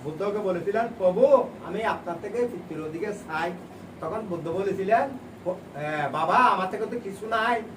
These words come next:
আমার সাবেকটা আছে, সাবেকটা নিতে পারো।" তো সেদিকে রাখতে পারে না। গুহা দেব বাবা কি করেছিলেন? ও গুহা দেবীর শাশুড় সূত্রধরা ডাক দিয়ে বুদ্ধকে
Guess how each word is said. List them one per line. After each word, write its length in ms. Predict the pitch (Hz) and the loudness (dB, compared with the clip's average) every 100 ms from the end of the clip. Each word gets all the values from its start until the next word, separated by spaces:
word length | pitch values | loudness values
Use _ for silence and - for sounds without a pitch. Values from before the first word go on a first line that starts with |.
| - - - | -16 -16 -8
আমার 160 | 175 180 | -6 -2
সাবেকটা 400 | 208 226 226 196 | 2 2 2 0
আছে, 320 | 190 196 277 - - - | 0 2 2 2 -8 -6
সাবেকটা 340 | 208 214 180 | -2 0 0
নিতে 220 | 165 151 | -2 -2
পারো।" 260 | 147 143 139 - 135 - - | -2 -2 -4 -8 -14 -14 -8
তো 80 | 185 | -6
সেদিকে 420 | 180 208 220 220 240 294 - - | 0 0 0 4 4 4 -2 -6
রাখতে 280 | 151 - 185 | -6 -2 0
পারে 260 | 196 202 185 | 2 2 0
না। 60 | |
গুহা 240 | 180 180 196 | 4 4 6
দেব 160 | 202 | 4
বাবা 260 | 196 196 196 | 4 4 4
কি 140 | 196 | 2
করেছিলেন? 400 | 208 220 247 285 294 - - - - - | 0 0 2 2 2 -8 -16 -18 -16 -4
ও 80 | 202 | 0
গুহা 320 | 196 196 202 | 2 4 4
দেবীর 280 | 208 202 196 | 4 2 2
শাশুড় 580 | - 220 233 214 226 220 - - - | -2 2 4 4 0 -2 -10 -16 -10
সূত্রধরা 520 | 185 180 180 151 156 196 | -8 -6 -4 -2 -2 0
ডাক 180 | 208 196 175 | 2 0 -2
দিয়ে 360 | 180 180 226 302 - - - - - 156 | 0 4 4 4 -4 -12 -16 -14 -12 -8
বুদ্ধকে 560 | 160 160 190 185 226 | -6 -4 -2 0 4